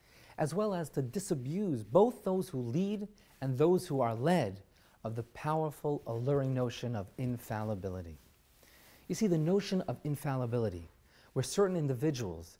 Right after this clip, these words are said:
usually those in positions of authority, are seen to be above temptation and immune to failings,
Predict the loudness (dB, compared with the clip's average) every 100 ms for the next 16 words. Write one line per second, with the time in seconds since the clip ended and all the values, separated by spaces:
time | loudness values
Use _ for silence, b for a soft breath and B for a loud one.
0 | b b b 0 0 2 2 2 2 -2
1 | -2 -4 -2 -2 -2 -2 -4 -2 -2 -2
2 | -4 -8 -8 -8 -4 -4 -4 -4 -6 B
3 | B -4 -2 4 4 4 -2 -4 0 0
4 | 0 -2 -4 -6 B B -2 0 0 4
5 | 4 4 2 0 -6 0 2 4 2 -2
6 | -8